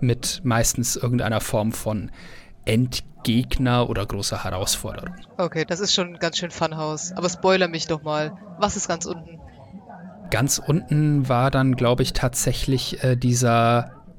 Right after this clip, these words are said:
Speaker 1: Mad Mage, also Alastair heißt er, glaub ich.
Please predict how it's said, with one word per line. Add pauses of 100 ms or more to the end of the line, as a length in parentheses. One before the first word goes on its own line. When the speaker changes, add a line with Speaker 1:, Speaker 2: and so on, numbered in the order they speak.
(120)
Speaker 1:
Mad
Mage,
also (380)
Alastair
heißt
er,
glaub
ich.